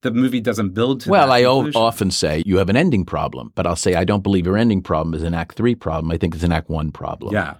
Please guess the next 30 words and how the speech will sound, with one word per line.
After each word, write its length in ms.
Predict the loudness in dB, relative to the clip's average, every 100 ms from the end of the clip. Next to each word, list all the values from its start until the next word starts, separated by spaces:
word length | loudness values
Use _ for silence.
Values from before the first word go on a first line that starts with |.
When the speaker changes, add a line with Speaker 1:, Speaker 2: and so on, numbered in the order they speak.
| -8
Speaker 1:
usually 400 | -4 -4 -4 -6
it 100 | -8
is. 140 | -6 0
Speaker 2:
It 200 | 0 2
usually 460 | 2 0 -4 -10 -8
is, 380 | -8 -4 -4 -2
right? 180 | -2 0
Speaker 1:
Yeah. 80 | 0
Speaker 2:
You 80 | -2
s-, 200 | -4 -8
the 160 | -6
setup 480 | -4 0 2 0 0
wasn't 280 | -2 0 -2
right. 400 | 0 0 0 -4 _ _ -6
They're 100 | -2
not 200 | 0 0
investing 600 | 0 0 0 -2 -4 -2
in 120 | -2
that. 340 | -2 -4 -6 _ _ _ -4
In 120 | -2
a 40 |
comedy, 580 | -2 0 2 4 4 4
they're 120 | 2
not 260 | -2 -4 -6
calling 420 | -6 -2 0 0
back 320 | 2 0 0
to 120 | -4 -2
the 100 | 0
right 260 | 0 -2
joke 540 | -2 -2 0 0 -4